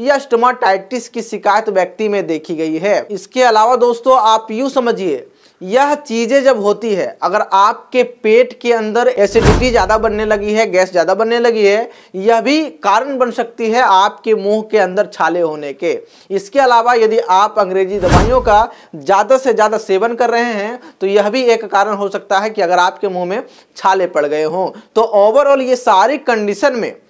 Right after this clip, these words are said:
अगर आप किसी कंडीशन से गुजर रहे हैं और आपके मुंह के अंदर छाले पड़ गए हैं,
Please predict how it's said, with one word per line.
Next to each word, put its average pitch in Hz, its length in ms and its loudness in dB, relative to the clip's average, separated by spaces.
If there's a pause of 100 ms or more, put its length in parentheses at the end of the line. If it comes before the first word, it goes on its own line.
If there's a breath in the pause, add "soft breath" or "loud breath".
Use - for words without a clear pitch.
(200 soft breath)
अगर 190 200 2
आप 214 440 0
किसी 233 300 -4
कंडीशन 202 560 -2
से 175 260 -6 (260 soft breath)
गुजर 185 360 2
रहे 254 320 2
हैं 254 200 -6 (280 loud breath)
और 180 180 2
आपके 226 420 2
मुंह 233 240 0
के 247 140 -2
अंदर 233 200 0
छाले 208 360 0
पड़ 233 200 0
गए 220 120 0
हैं, 214 280 -6